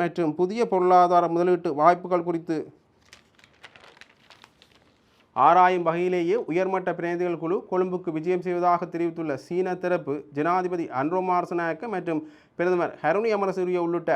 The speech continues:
அரசாங்கத்தின் பொருளாதார, வர்த்தக துறை சார்ந்த பிரதிநிதிகளுடன் இருதரப்பு பேச்சுவார்த்தைகளை முன்னெடுக்க உள்ளதாகவும் குறிப்பிட்டுள்ளது. அத்துடன் இலங்கை சீன வர்த்தக மற்றும் முதலீட்டு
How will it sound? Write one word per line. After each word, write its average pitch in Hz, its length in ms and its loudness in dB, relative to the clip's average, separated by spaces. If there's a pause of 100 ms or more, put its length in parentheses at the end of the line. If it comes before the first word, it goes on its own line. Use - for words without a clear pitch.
அரசாங்கத்தின் 180 680 -2
பொருளாதார, 202 600 0 (220)
வர்த்தக 214 500 -2
துறை 180 120 -2 (100)
சார்ந்த 180 340 0
பிரதிநிதிகளுடன் 170 580 -2 (400)
இருதரப்பு 226 440 0
பேச்சுவார்த்தைகளை 175 640 0
முன்னெடுக்க 185 420 -2
உள்ளதாகவும் 170 540 0
குறிப்பிட்டுள்ளது. 175 520 0 (960)
அத்துடன் 160 340 0 (240)
இலங்கை 180 380 0
சீன 175 280 0 (140)
வர்த்தக 160 420 -2 (100)
மற்றும் 160 280 -2 (160)
முதலீட்டு 214 420 0